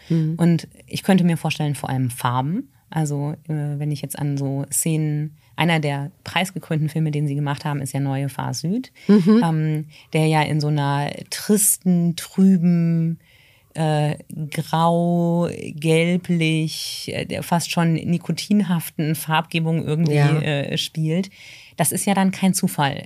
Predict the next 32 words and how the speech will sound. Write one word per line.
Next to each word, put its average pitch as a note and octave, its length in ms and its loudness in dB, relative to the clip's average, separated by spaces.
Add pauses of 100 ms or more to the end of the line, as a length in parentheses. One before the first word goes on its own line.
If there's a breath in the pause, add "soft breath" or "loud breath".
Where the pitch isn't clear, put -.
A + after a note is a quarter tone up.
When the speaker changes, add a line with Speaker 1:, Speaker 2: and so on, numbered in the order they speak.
Speaker 2:
Das - 220 -4
ist - 160 0
ja E3 200 4
genau D#3 420 2
das, D#3+ 240 0
was E3 120 -2
Sie E3+ 80 -2
dann D#3+ 240 0
wahrscheinlich, D#3+ 560 -2
wenn E3 140 0
Sie D#3+ 100 0
diese D#3 200 -2
Mood D#3+ 260 0
festgesetzt F#3 680 -2
haben, F#3 380 0 (380 loud breath)
dann E3 160 2
alles E3 260 0
zusammensuchen, E3 680 2
damit D#3+ 220 0
das D#3+ 120 -4
alles D#3+ 240 -4
zueinander E3+ 420 0
passt. C3+ 300 -8
Oder D3 160 -2
wie C#3+ 80 -2
muss C#3+ 180 -4
ich C#3 120 -10
mir C#3+ 80 -4
das C3+ 120 -4
vorstellen? C#3+ 560 -8 (760 loud breath)
Speaker 1:
Ja, C#3 240 2 (380 loud breath)
also, F#3+ 260 6